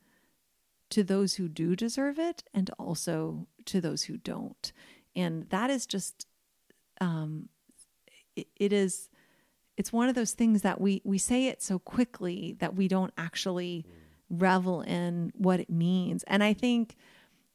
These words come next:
Speaker 1: if you perceive yourself as an innocent person, if you perceive yourself as a,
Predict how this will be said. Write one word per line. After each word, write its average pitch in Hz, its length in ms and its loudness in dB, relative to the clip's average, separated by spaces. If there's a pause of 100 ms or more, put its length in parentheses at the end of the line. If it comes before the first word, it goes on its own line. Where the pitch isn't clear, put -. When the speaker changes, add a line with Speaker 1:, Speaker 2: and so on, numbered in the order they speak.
(160)
Speaker 1:
if 214 160 0
you 247 180 2
perceive 285 460 -2
yourself 226 320 -2
as 185 120 -2
an 175 120 -2
innocent 226 500 0
person, 269 680 -4
if 208 180 -4
you 214 100 -2
perceive 202 480 -4
yourself 196 400 -4
as 180 140 -4
a, 165 200 -6